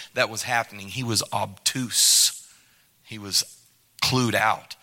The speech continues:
And the reality is, a lot of people name their kids Mary today, right?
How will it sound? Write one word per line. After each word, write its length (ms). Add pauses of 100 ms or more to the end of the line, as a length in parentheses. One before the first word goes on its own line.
(300)
And 300
the 40
reality 580
is, 380 (680)
a 40
lot 160
of 80
people 220
name 260
their 120
kids 360
Mary 340
today, 320
right? 280